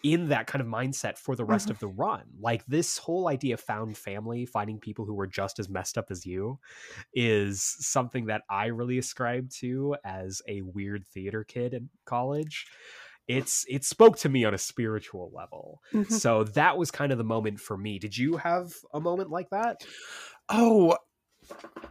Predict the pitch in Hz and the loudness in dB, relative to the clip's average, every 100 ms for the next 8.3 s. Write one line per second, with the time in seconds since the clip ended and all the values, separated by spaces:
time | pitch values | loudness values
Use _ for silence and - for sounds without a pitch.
0 | - 269 240 202 - - 196 208 214 196 | 10 12 12 4 -6 0 6 8 8 2
1 | - - - - - - - _ _ _ | 0 -4 -10 -14 -18 -20 -20 _ _ _
2 | 180 175 190 165 160 156 143 - - - | 6 6 6 4 2 4 2 0 -10 -8
3 | - - - - _ _ - - - - | -10 -14 -18 -20 _ _ -12 -10 -12 -12
4 | - - - - _ - 220 196 180 156 | -16 -16 -20 -20 _ 6 12 12 12 12
5 | 156 - 151 156 160 - 165 143 165 156 | 12 10 2 4 4 10 10 12 12 12
6 | 156 151 165 151 156 233 - - 180 - | 12 10 8 10 12 12 12 12 12 10
7 | - - 190 180 196 202 175 175 180 170 | 6 -8 -6 12 12 12 12 12 12 12
8 | 160 - | 12 12